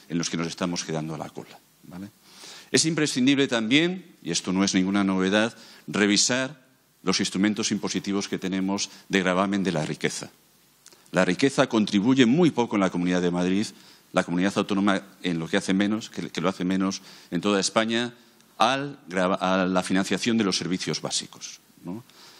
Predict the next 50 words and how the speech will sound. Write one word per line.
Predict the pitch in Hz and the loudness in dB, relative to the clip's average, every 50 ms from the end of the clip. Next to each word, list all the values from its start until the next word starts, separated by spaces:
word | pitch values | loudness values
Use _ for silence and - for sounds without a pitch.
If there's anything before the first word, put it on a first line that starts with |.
| - _ - | -6 _ 2
Hay | 120 143 | 2 2
que | - 156 | 2 -2
revisarlo | 127 120 107 101 - - 117 110 - 82 | -2 0 0 2 2 0 0 -2 -4 -2
y | 82 | -2
además | 82 85 104 110 - - - - - - - - - _ _ _ - | 2 4 4 4 4 2 -2 -6 -16 -20 -20 -20 -20 _ _ _ 2
podemos | 95 95 113 131 135 127 | 4 4 4 4 2 0
revisarlo | 127 123 120 110 - - 131 120 135 127 | 0 0 0 0 2 2 2 4 2 2
teniendo | - 107 113 120 120 117 | 2 2 0 2 2 2
en | 110 107 | 0 0
cuenta | - 117 123 127 117 127 127 127 131 - - - - _ - | 2 2 2 2 4 4 2 2 2 -2 -10 -20 -20 _ -2
que | - 92 | 0 2
los | 92 87 - | 2 2 2
posibles | 101 92 - 117 107 107 107 - | 2 2 4 4 4 4 4 4
aumentos | 104 92 98 117 120 113 117 101 - | 2 2 4 4 2 2 2 2 4
en | 107 | 4
el | 101 92 | 4 4
gravamen | 90 92 92 101 107 107 104 | 4 4 4 4 4 4 2
de | 98 98 | 2 4
la | 101 98 90 | 4 2 2
riqueza | 98 92 - 113 107 - - 113 120 117 - - - - - | 0 0 0 -2 0 0 2 2 2 0 -2 -8 -20 -14 -4
se | - - 87 - | 0 0 0 4
pueden | 117 123 123 123 107 | 4 4 4 4 2
destinar | 104 98 - - 95 95 101 104 | 0 -2 0 0 0 2 2 2
a | 107 | 2
la | 101 95 | 0 2
mejora | 92 90 82 - 98 95 101 | 2 0 0 0 0 2 2
de | 98 | 2
la | 92 90 | 2 2
igualdad | 85 85 82 82 90 87 | 2 0 0 0 0 0
de | - | 0
oportunidades, | 85 - 90 85 - 90 82 78 85 85 73 69 65 65 - - - - - - - - | 0 -2 -2 -2 0 0 2 4 4 4 2 2 0 0 0 -2 -4 -6 -16 -10 -4 -2
a | 87 | -2
la | 95 90 | 0 0
mejora | 92 87 - - 113 120 127 | -2 -4 -4 -2 0 2 2
de | 120 110 | 0 0
programas | - 95 92 95 107 110 117 - - | 0 0 0 0 2 2 0 0 0
educativos | 101 90 85 - 87 80 - 107 95 82 71 - - | -2 -2 -4 -4 -6 -6 -6 -6 -8 -8 -8 -8 -10
en | - 69 | -10 -10
los | 76 71 - | -10 -8 -8
que | - - | -8 -6
estamos | - - 92 98 101 - 104 | -2 -2 0 0 0 0 0
a | 98 | 0
la | 95 82 | 0 0
cola, | - - 90 82 80 78 78 - - - - - - - | 0 0 0 0 0 0 -2 -4 -8 -12 -14 -12 -4 0
a | 87 110 | 2 2
la | 107 | 2
mejora | 98 101 95 87 107 117 123 135 | 2 -2 -4 -4 -2 0 2 2
de | 131 120 | 0 0
programas | - 104 101 107 110 110 110 - | -2 -2 -2 0 2 0 0 0
familiares. | - 101 92 87 85 85 87 80 76 78 - - | 0 0 0 0 2 2 2 2 2 0 -2 -4